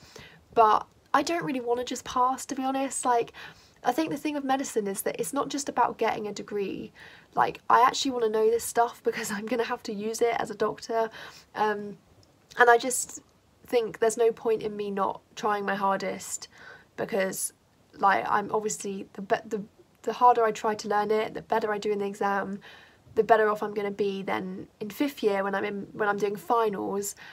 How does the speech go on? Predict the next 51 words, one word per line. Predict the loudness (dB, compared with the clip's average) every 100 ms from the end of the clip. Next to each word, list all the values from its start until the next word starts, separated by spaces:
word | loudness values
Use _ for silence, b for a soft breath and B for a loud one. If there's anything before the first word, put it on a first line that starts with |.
| B 2
and | 4 4 2 -8 -6
when | 0
I'm | 0
about | 4 4 2
to |
become | -2 -6
a | -4
doctor. | -4 -6 -6 -6 -6
So | -4 0 2 2 -4 B
my | B
mindset | 0 2 0 -2
is | -2 -4
always | -4 -4
just, | -6 -10 -6 -2
like, | -2 -4 -12 -20 _ _ _ _ -6
just | -6 -4
do | -6
the | -4
best | -6 -6
I |
can. | -8 -6 -4 -4 4
Our | 8 8
exams | 6 2 2
are |
gonna | -2 0
be | 0
online | 0 0 0 0
and | -2 -2
they | 0
are | 4 6 4
open | 2 -2 -4 -4
book. | -2 -2 -8
Like, | -2 0 2
they're | 2
not | 0 -2 0
really | 0 2
meant | -2 -2
to |
be | 4
open | 4 4 0
book, | -2 -2 -2
but | -2
obviously | 0 -2 -2
there's | -2
no | -2 -2 -2
way | -2 -2
that | -4
the | -4
med | -4
school | -4 -8 -10
can | -6 -6 -6 -8